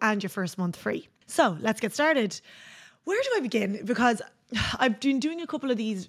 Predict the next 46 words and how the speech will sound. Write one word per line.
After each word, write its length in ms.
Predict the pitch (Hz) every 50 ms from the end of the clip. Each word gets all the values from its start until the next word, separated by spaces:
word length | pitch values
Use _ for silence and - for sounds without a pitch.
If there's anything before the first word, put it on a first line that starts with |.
| _ -
talks 460 | - - 202 196 196 - - - -
recently, 560 | 196 196 185 - - - 240 247 247 247 -
um, 580 | - - 202 196 190 190 185 185 185 190 - - -
like, 220 | - 190 185 -
for 360 | - - 208 185 185 185 180 202 - _ _ _ _
b-, 80 | - - -
companies, 540 | - 302 320 285 - 285 269 262 262 240 - -
and 280 | 214 208 202 208 214 214
when 180 | 214 226 220 220
you 80 | 208
go 100 | 202 226
into 260 | 247 254 254 233 254 240
a, 220 | 226 214 - 208
a 40 | 190
business, 500 | 208 214 214 190 214 202 196 185 - - - - - - - - - -
there's 160 | 202 190 -
often 320 | 208 202 - - 208 208 -
all 320 | - 226 233 240 240 240
different 480 | 226 214 170 214 208 202 202 - - - - - - - - - _ _ _ _ _ _ -
genders, 600 | - 240 233 240 233 233 226 226 220 214 - - - -
age 340 | 233 240 240 240 202 - -
groups, 580 | - 208 208 202 208 196 - - - - - -
people 300 | - - 254 - 247 226
with 160 | 220 220 -
different 280 | - 233 - - 220 202
types 240 | 226 214 202 - -
of 100 | 170 -
goals 420 | - 233 233 220 220 220 214 202 208
at 60 | 196
different 280 | 220 214 - 220 196
stages 400 | - - 233 214 214 196 208 190
in 60 | 196 208
their 140 | 196 196
life. 500 | 196 202 196 202 202 196 160 - - - - - - - - - - - -
Um, 240 | 208 202 202 202 -
so 140 | - 285
I'm 180 | - 277 277 285
gonna 400 | 302 320 359 392 427 403 381 339
try 300 | - - 262 226 226 220
and 100 | 214 208
keep 220 | - - 208 -
it 80 | 214 196
as 100 | 196 180
general 400 | - - 196 190 190 190 185 185
as 100 | 175 -
possible, 520 | - 185 180 165 - 220 214 285 339 -